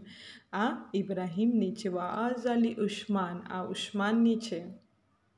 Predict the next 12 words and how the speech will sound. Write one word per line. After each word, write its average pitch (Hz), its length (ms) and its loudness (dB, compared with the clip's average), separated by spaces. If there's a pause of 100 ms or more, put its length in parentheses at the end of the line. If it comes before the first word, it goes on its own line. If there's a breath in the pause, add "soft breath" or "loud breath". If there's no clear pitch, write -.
(1500 soft breath)
વહાઝાલી 226 1000 4
યુસુફ, 208 460 0
અને 180 220 -2
આ 180 140 -4
યુસુફની 196 720 0
છે. 170 260 -6
અને 180 280 -10
વહાઝાલી 180 880 0
મોહન, 214 480 2
આ 190 220 -4
મોહનની 180 600 -6
છે. - 280 -12